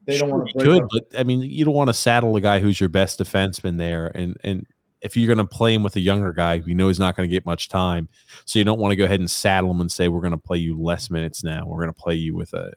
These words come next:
Speaker 2: a guy like a, a side card."
Speaker 1: How would you like to have, uh, Dobson and give him more offensive freedom with Pelech? Put Mayfield with Pulock.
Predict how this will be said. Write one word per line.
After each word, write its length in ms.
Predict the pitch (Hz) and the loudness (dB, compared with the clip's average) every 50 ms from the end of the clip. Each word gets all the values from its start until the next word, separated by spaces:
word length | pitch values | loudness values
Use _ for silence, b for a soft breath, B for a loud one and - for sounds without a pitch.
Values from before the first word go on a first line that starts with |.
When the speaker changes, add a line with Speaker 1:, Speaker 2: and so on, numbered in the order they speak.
| _ - | _ -12
Speaker 2:
a 120 | - 90 87 | -10 -8 -4
guy 340 | - 90 82 82 80 82 80 | -2 -2 -2 -2 -2 -4 -6
like 180 | 82 90 - | -6 -8 -8
a, 160 | - - - - | -10 -10 -10 -10
a 80 | - - | -12 -10
side 420 | - - - 98 87 87 87 85 | -8 -6 -4 -2 -2 -2 -2 -4
card." 260 | - - 82 78 87 - _ _ _ _ _ _ _ _ _ _ _ _ _ _ | -6 -6 -8 -8 -8 -12 _ _ _ _ _ _ _ _ _ _ _ _ _ _
Speaker 1:
How 240 | - - 143 143 147 | -18 -12 -8 -6 -4
would 140 | 147 135 135 | -4 -4 -4
you 80 | 143 | -2
like 200 | 135 135 135 131 131 | -2 -2 -4 -4 -8
to 100 | 127 117 | -10 -8
have, 420 | 127 131 127 120 120 113 - _ _ _ _ _ _ - | -8 -6 -6 -6 -8 -12 -14 _ _ _ _ _ _ -14
uh, 120 | 120 117 117 - 120 107 | -14 -14 -14 -14 -14 -8
Dobson 680 | 101 135 135 135 143 - - - - 117 110 113 - - _ | -4 -2 -2 -2 -2 -4 -6 -12 -12 -12 -12 -12 -16 -18 _
and 140 | - 123 120 | -16 -10 -6
give 160 | 123 139 131 | -6 -6 -4
him 160 | 135 139 135 | -4 -4 -4
more 180 | 131 131 127 120 | -4 -4 -4 -6
offensive 520 | 117 123 123 120 - 135 123 - 131 117 - | -6 -6 -8 -8 -8 -12 -12 -12 -12 -14 -12
freedom 420 | - 139 135 135 123 113 113 117 | -8 -6 -6 -4 -6 -6 -8 -10
with 180 | 117 113 - _ - | -14 -16 -18 _ -10
Pelech? 360 | 131 123 117 120 110 - - - _ _ _ _ _ _ _ _ _ _ _ - | -8 -6 -6 -6 -8 -12 -14 -20 _ _ _ _ _ _ _ _ _ _ _ -4
Put 160 | 156 156 151 143 | -4 -4 -4 -4
Mayfield 640 | 139 139 147 151 147 147 - 139 135 135 127 120 | -4 -2 -2 -2 -2 -4 -2 -2 -2 -2 -2 -4
with 240 | 117 123 123 - _ - | -8 -10 -12 -14 _ -8
Pulock. 480 | 151 147 139 127 120 120 117 110 - | -4 -4 -2 -2 -2 -4 -6 -10 -12